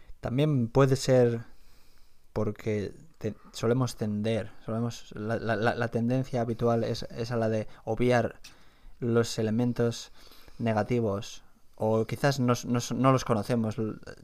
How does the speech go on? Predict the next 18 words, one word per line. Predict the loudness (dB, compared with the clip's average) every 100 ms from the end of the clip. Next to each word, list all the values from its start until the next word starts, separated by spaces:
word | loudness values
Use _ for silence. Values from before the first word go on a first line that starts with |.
| -18
los | -8 -6 -4
elementos | -2 0 -2 -4 -4
negativos | 0 0 0 0 0
de | 2
esa | 0 0
nueva | 2 6 6 4
actividad, | -2 -6 -4 0 2 4 2
objetivo, | -4 -10 -6 -2 2 2 0 -6 -18 -18 -12
eso | -8 -6
que, | -4 -4
digamos, | -2 -4 -4 -4
nos, | -6 -6 -6
nos | -4
apasiona | -4 -4 -4 -2 -2 -4
y |
nos | -4 -4
imaginamos | -6 -4 -4 -4 -6 -8 -14 -8
como, | -6 -6 -8